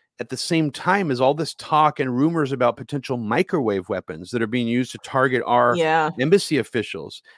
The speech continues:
Speaker 1: Now, a year and a half ago, it was like, they weren't saying microwave weapon. They were saying, "This is mysterious. We don't know what this is. It, it's a weapon, we think." But now they're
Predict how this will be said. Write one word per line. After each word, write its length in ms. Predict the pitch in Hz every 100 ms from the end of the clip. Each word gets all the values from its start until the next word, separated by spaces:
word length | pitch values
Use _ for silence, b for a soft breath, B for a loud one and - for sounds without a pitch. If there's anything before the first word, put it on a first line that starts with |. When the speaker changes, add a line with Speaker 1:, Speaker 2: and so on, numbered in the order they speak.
| -
Speaker 1:
Now, 280 | 156 139 - _ _ -
a 80 | 135
year 280 | 131 151 208
and 100 | 160
a 60 |
half 300 | 127 175 240
ago, 320 | 165 135 123 123
it 100 | 120
was 160 | 123
like, 260 | 127 117 - _ _ -
they 120 | 139
weren't 220 | 247 240
saying 460 | - 175 202 220 147
microwave 560 | 143 196 151 113 95
weapon. 400 | 98 80 - - _ b b
They 100 | 143
were 140 | 202
saying, 300 | 214 196 185
"This 160 | 160 135
is 100 | 110
mysterious. 760 | 104 101 - 175 190 180 170 -
We 100 | 127
don't 220 | 143 107
know 160 | 131
what 160 | 143 131
this 240 | 120 -
is. 420 | 147 151 151 139 - b b -
It, 140 | 110 -
it's 160 | 117 -
a 60 | 107
weapon, 440 | 107 156 - 151
we 100 | 143
think." 260 | - 147 131 b
But 120 | 131
now 200 | 127 185
they're 200 | 226 202